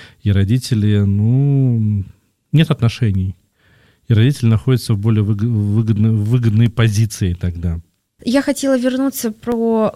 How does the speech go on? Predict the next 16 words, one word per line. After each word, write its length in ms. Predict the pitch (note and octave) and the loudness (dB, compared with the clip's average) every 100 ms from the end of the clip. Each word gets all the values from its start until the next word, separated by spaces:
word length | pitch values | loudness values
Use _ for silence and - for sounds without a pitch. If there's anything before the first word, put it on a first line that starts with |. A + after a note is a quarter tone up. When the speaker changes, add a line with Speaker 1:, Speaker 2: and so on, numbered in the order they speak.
| - | -6
Speaker 2:
клептоманию, 600 | A3+ - A#3+ B3 G#3+ G3 | -6 -2 2 4 4 2
вы 100 | G3 | 0
заговорили, 500 | G3+ G3 G#3+ D4 D4+ | 0 0 0 2 4
у 40 | |
меня 140 | A3 G#3 | 4 4
был 140 | G#3 | 2
вопрос, 420 | G#3+ G#3 C#4+ D4 | 0 0 0 0
но 100 | G#3 | 0
вот 200 | G3 G3 | -2 0
невидимый 380 | G#3 G#3 G3+ G3+ | 2 2 2 2
телефон 420 | G3+ A3+ A3 C4 B3 | 4 2 4 6 6
меня 240 | A3+ A#3+ | 6 2
сбил. 400 | A#3+ A#3 A#3 F#3+ - - - - - | 2 0 0 -2 -6 -16 -18 -20 -6
А, 160 | G#3+ A3+ | 0 2
смотрите, 640 | A3+ B3+ B3+ C4+ A3+ G3+ - | 2 0 0 0 -2 -4 -4
а, 240 | - G3 | -2 0